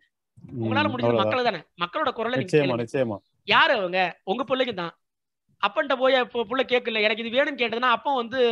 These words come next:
Speaker 2: கோச்சுக்கிட்டு புள்ளைய அடிக்க மாட்டான். என்ன இது தொடர்ச்சி வற்புறுத்தி கேக்குறீங்கன்னா, அவன் சைடுல ஏதோ பிரச்சனை இருக்குதா, அப்படி தானே கேக்குறேன். தாய் அன்போடு, ஒரு தாய் அன்போடு நடந்து கொள்ளுங்க அப்படின்ற அந்த கோரிக்கையோட நாம இந்த நிகழ்வை கொண்டு போகணும்னு நினைக்கிறேன். அதுதான் நம்ம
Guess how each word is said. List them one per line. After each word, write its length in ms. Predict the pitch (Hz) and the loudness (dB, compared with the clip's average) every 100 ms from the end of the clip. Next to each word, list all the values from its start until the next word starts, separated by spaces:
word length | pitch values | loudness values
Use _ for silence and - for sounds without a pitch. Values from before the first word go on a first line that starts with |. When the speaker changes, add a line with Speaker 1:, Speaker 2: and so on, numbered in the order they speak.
| 214 | 0
Speaker 2:
கோச்சுக்கிட்டு 440 | - 285 254 226 | 0 0 0 -8
புள்ளைய 240 | 269 285 240 | -2 2 4
அடிக்க 220 | 233 294 | 2 -2
மாட்டான். 300 | 214 170 160 _ _ _ _ | -4 -6 -12 _ _ _ _
என்ன 220 | - 320 | -2 -2
இது 160 | 269 247 | -2 0
தொடர்ச்சி 280 | 247 247 | 0 0
வற்புறுத்தி 360 | 247 240 - 208 | 0 0 0 -2
கேக்குறீங்கன்னா, 400 | 247 220 240 294 | 0 0 0 0
அவன் 200 | 254 214 | 0 0
சைடுல 240 | 247 254 | 0 2
ஏதோ 80 | 233 | 0
பிரச்சனை 240 | 240 233 262 | -2 -4 -4
இருக்குதா, 240 | 202 202 | -2 -4
அப்படி 200 | 185 262 | -4 -4
தானே 160 | 262 202 | -6 -6
கேக்குறேன். 280 | 185 196 - | -8 -8 0
தாய் 280 | 240 311 | 2 2
அன்போடு, 400 | 269 214 208 190 196 - _ _ _ _ - | 0 -2 -4 -4 -6 -8 _ _ _ _ -12
ஒரு 100 | 202 | -4
தாய் 280 | 226 269 285 | 2 4 4
அன்போடு 240 | 277 294 | 2 2
நடந்து 260 | 262 220 214 | 2 0 -2
கொள்ளுங்க 320 | 202 180 180 175 - | -6 -4 -4 -6 0
அப்படின்ற 400 | 185 214 254 226 | 0 0 -4 -4
அந்த 160 | 190 180 | -4 -2
கோரிக்கையோட 480 | 214 226 226 220 226 185 | 0 2 2 2 4 2
நாம 320 | 185 190 185 175 156 165 _ _ _ | 0 -2 -2 -2 -6 -12 _ _ _
இந்த 140 | 220 220 | -8 -4
நிகழ்வை 280 | 202 214 214 | 0 0 0
கொண்டு 220 | 214 196 | 0 -2
போகணும்னு 300 | 190 196 180 | -4 -4 -2
நினைக்கிறேன். 300 | 175 175 175 | -4 -4 -4
அதுதான் 420 | 208 208 214 226 196 | -2 0 2 4 2
நம்ம 220 | 180 175 | 0 -4